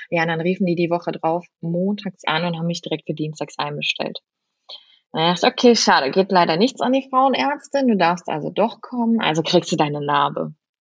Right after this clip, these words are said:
Ja, und dann, ähm, hab ich meinen Mann gefragt, ähm, äh, in dem Moment war ich gerade in einem Call mit meinen Kollegen, ähm, weil emotional, ähm, auch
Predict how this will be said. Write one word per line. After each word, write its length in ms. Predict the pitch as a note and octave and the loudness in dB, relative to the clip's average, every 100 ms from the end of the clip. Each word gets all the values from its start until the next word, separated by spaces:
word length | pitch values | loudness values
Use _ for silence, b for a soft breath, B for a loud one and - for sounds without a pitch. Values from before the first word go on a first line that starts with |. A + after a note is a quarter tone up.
| _ _ _ _ - - | _ _ _ _ -18 -6
Ja, 240 | F#3 D3+ - | -4 -2 -2
und 180 | E3+ E3+ | -2 0
dann, 140 | E3 E3+ E3+ | 0 -2 -4
ähm, 380 | E3 E3+ E3+ E3 | -4 -4 -6 -10
hab 280 | - - F#3 | -18 -12 -6
ich 100 | F#3 | -2
meinen 160 | F3 | 2
Mann 240 | E3+ F3+ G#3 | 2 4 2
gefragt, 640 | A3 - F#3+ G3 G#3 - | 0 -2 0 2 0 -4
ähm, 200 | F3+ E3+ - | -8 -8 -4
äh, 240 | F#3 G3 | -2 0
in 80 | F#3 | 0
dem 120 | F#3 | 2
Moment 240 | F#3+ F3 D#3+ | 0 -2 -2
war 80 | |
ich 100 | E3 | -6
gerade 180 | - E3+ | -6 -8
in 100 | D#3+ | -8
einem 100 | D#3+ | -10
Call 240 | D3+ E3 E3 | -8 -6 -6
mit 140 | E3 | -8
meinen 180 | E3 D#3+ | -10 -10
Kollegen, 580 | - D#3 D#3+ D#3+ D#3 D#3 b b b b b b | -10 -6 -4 -4 -8 -14 b b b b b b
ähm, 280 | - E3 E3 | -8 -6 -2
weil 160 | E3 D#3+ | 2 4
emotional, 960 | G3 F#3+ - E3 E3 F3+ G#3 A#3 A#3+ - | 4 0 -4 -4 -2 0 0 0 -2 -4
ähm, 240 | F#3 F3 - | -6 -4 -4
auch 220 | E3+ | -6